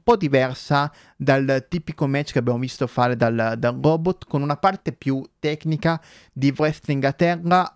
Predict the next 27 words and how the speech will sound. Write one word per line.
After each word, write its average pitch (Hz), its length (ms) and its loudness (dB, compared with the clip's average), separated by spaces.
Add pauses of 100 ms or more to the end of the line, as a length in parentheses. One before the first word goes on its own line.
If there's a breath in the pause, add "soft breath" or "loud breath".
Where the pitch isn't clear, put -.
Ovvio, 127 440 -2 (100)
la 123 140 -2
base 165 240 2
è - 20 -2
sempre 127 300 -6
quella 127 200 0
del 117 200 -4
comedy, 120 500 0
perché 127 280 -12
lui 117 160 -6
comunque 120 540 -4 (340 soft breath)
è 135 80 -4
un 139 140 0
personaggio 127 540 2
comedy 143 500 4
con 123 340 -4
i 117 100 -4
pugni 117 280 -2
giganti, 135 600 -2
con 120 160 -2
le 117 100 -4
trivelle, 123 640 0
eh, 123 60 -8 (320 loud breath)
hanno 120 420 -2
usato 123 240 0
dello 120 240 0
spray, 135 640 0